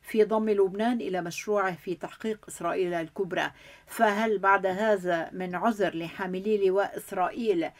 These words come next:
في نزع سلاح المقاومة؟" وأمل أن تمهد التطورات لمسار جديد يبدأ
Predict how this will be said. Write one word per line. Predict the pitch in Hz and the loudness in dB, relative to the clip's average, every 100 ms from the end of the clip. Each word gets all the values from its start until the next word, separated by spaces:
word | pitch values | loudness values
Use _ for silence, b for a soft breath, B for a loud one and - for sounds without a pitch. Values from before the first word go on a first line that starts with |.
| b - | b -14
في | - 226 | -4 -2
نزع | 202 220 214 180 180 | 0 -2 0 -2 -2
سلاح | - 180 190 190 190 | -4 -2 0 -2 -4
المقاومة؟" | 170 180 - 220 220 202 202 247 B B B B - | -8 -10 -2 4 4 4 4 2 B B B B 4
وأمل | 220 214 233 247 208 185 | 6 6 6 4 4 2
أن | 196 233 202 160 | 2 2 -2 -6
تمهد | 196 196 214 160 180 170 | -4 -2 -2 -4 -4 -2
التطورات | 165 - 180 202 190 196 170 160 170 | -2 -4 -4 -2 0 2 0 0 -8
لمسار | 170 170 208 185 170 | -8 -6 -4 -4 -4
جديد | 160 180 170 196 226 254 185 | -6 -6 -6 -4 -2 -2 -2
يبدأ | 175 185 185 | -4 -2 -2